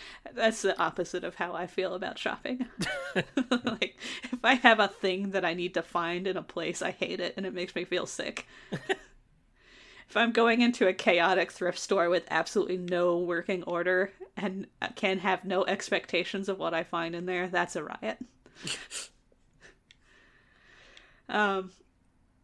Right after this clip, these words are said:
Speaker 1: so this hunt for this dress is really tough, but he does find one, and he sent it along to her.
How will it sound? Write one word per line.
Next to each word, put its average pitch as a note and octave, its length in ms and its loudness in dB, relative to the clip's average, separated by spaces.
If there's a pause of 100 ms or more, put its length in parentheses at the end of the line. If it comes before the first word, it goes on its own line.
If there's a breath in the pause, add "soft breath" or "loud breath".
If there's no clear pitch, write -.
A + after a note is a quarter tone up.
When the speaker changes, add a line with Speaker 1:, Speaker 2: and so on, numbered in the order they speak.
(520)
Speaker 1:
so G3 460 4
this A#3+ 400 2 (340)
hunt - 380 2
for G#3+ 220 2
this F#3+ 260 0
dress F3+ 480 4 (100)
is F#3 160 -2
really F#3 240 2
tough, - 480 0
but G#3 280 -4
he G3+ 80 2
does G#3+ 340 4
find E3+ 300 0
one, F3+ 360 -2 (920 soft breath)
and F3 460 -4
he F3+ 200 -4
sent E3+ 340 -4
it - 160 -4 (460)
along - 320 -6
to - 100 -4
her. - 220 -6